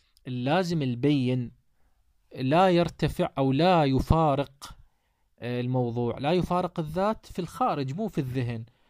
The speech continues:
حتى في الذهن لا، في الذهن يمكن المفارقة. آه، الشيخ الرئيس يقول لا، اللازم البين لا يفارق ملزومة لا في الخارج ولا في الذهن.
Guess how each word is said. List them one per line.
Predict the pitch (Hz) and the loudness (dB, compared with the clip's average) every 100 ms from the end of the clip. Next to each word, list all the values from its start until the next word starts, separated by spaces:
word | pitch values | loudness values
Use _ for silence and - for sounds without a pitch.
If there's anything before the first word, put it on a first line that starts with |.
| _ | _
حتى | - - 147 | -8 -6 -6
في | 135 | -6
الذهن | 127 170 208 | -6 -2 0
لا، | 185 233 165 | 4 6 6
في | 156 | 2
الذهن | 143 208 208 | -4 -4 -2
يمكن | 285 - 151 131 - _ _ _ _ _ _ _ 143 | -6 -4 -6 -6 -14 _ _ _ _ _ _ _ -6
المفارقة. | 131 131 139 123 113 - 110 _ _ _ _ _ | -4 -2 0 0 -2 -4 -12 _ _ _ _ _
آه، | 123 123 | -8 -6
الشيخ | 117 196 185 | -6 -6 -4
الرئيس | 185 196 - | -2 -2 -4
يقول | 165 185 143 | -4 -2 -2
لا، | 147 - _ _ _ - | -4 -6 _ _ _ -8
اللازم | 127 123 139 160 123 123 | -4 -2 0 -2 -2 -6
البين | 120 113 117 123 120 156 202 180 _ _ _ - | -4 -4 -2 0 0 -2 -4 -10 _ _ _ -6
لا | 123 123 | -2 0
يفارق | 120 117 127 123 123 127 - - _ _ | 0 -2 -2 0 2 0 -4 -18 _ _
ملزومة | 120 123 113 127 147 151 196 175 _ - | -2 -2 0 2 2 2 0 -4 _ -4
لا | 120 120 | 0 0
في | 117 | 0
الخارج | 123 120 117 - 139 123 156 180 | -2 -2 -4 -4 0 2 2 2
ولا | 175 185 120 | 4 4 4
في | 123 | 0
الذهن. | 104 107 110 | -4 -4 -4